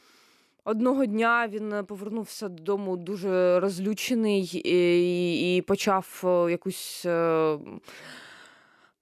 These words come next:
а, чергову сварку і побачив, що в цей момент я мию посуд, почав кричати, що чого ж ти його досі не помила, схопив мене за вуха і протяг через, е, коридор.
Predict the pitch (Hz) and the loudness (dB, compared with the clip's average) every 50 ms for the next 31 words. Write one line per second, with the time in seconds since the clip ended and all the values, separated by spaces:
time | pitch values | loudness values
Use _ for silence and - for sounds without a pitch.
0 | _ _ - 226 233 226 226 - - 226 233 185 202 220 196 220 220 - - 202 | _ _ -2 0 0 0 0 -2 -2 -2 -2 -2 -2 0 0 -2 -2 -2 -4 0
1 | 208 233 233 254 269 311 - - 277 277 247 233 220 214 202 196 190 185 180 - | 2 2 4 2 2 -2 -6 -6 -6 -4 -2 -2 -2 -2 -2 -2 -2 -4 -4 -6
2 | - 190 196 196 190 190 180 180 170 - _ _ _ _ _ _ _ _ _ _ | -6 -6 -4 -2 -2 0 -2 -2 -6 -10 _ _ _ _ _ _ _ _ _ _
3 | _ _ _ _ _ _ _ _ _ _ - 175 175 233 240 185 220 220 - - | _ _ _ _ _ _ _ _ _ _ -20 -10 -6 -4 -2 0 0 0 0 -2
4 | 226 190 - - 202 - - - 208 202 208 202 202 202 196 190 185 190 - - | -6 -8 -8 -8 -10 -8 -2 -2 0 0 0 0 0 2 2 0 0 -2 -4 -2
5 | 180 185 175 190 214 226 202 175 165 - - 233 254 311 - - 320 311 - - | 0 2 2 2 2 4 4 2 2 2 2 2 4 2 2 0 -4 -4 -4 -6
6 | - 202 196 - 196 - - - 208 220 - - 226 190 185 - 180 175 - - | -8 -6 -4 -4 -4 -4 -4 -4 -4 -2 0 0 0 0 0 0 -4 -6 -6 -6
7 | - 175 170 160 - - 208 202 - - 175 170 170 156 170 175 165 156 151 165 | -4 -4 -4 -2 -2 -4 -6 -6 -4 -4 -4 -4 -2 0 2 2 2 2 2 2
8 | 170 190 180 - - 175 160 165 156 - 170 170 185 247 330 370 370 349 339 - | 0 0 0 0 -2 -4 -4 -2 -2 -2 0 2 2 4 4 4 4 2 0 -4
9 | - - - - - - - 214 - 262 220 - 196 190 185 190 196 202 254 320 | -12 -20 -18 -14 -8 -6 -6 -2 0 0 0 0 0 0 2 2 2 2 2 2
10 | 480 587 - - 403 403 392 - 339 302 - - 285 294 277 - - - 220 190 | 2 2 2 2 0 0 2 0 -2 -2 0 0 0 0 -2 -4 -8 -8 -6 -4
11 | 190 190 185 165 170 170 165 165 165 160 160 - 175 170 165 147 151 143 - | -4 -6 -6 -4 -4 -2 0 0 0 -2 -2 -4 -4 -4 -4 -6 -8 -10 -14